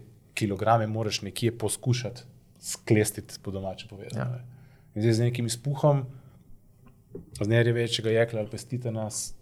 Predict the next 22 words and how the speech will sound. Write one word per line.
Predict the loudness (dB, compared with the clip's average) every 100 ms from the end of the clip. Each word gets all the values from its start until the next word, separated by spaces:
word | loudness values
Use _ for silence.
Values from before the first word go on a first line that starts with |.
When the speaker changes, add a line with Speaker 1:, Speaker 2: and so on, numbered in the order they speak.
| -20 -16
Speaker 1:
lahko | -10 -2 -2
prišparaš, | -2 -2 2 2 0 -6
ko | -10
ne | -10
vem, | -10 -12 -18 -20 _ _
pavšalno, | -12 -4 0 0 0 -12 -20 -20 -14
deset, | -8 4 4 4 0 -6
petnajst | 0 2 2 -2
kil, | 0 -2
mogoče | -2 -8 -10 -12
pri | -12
kakšni | -10 -10 -10
aplikaciji | -14 -6 -6 -6 -10
tudi | -12
kaj | -4 6
več, | 6 6 0 -12 -20 -20 -16
ampak | -10 -8 -8
smo | -8 -8
tam | 0 0 0
nekje, | -6 -12 -14
ne. | -16 -20 -12
In | -6 -4